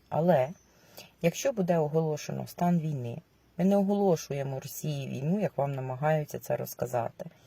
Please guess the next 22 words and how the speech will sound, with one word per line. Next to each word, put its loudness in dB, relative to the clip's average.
<clears throat> 4
Ми 6
просто 0
заявляємо 2
про -12
ту -6
ситуацію, -2
яка -2
склалась 0
в -6
Україні. -4
Е, -6
це 4
не 2
ато, -4
не 2
оос, 0
не 4
збройна 2
агресія, 0
це 0
війна. 4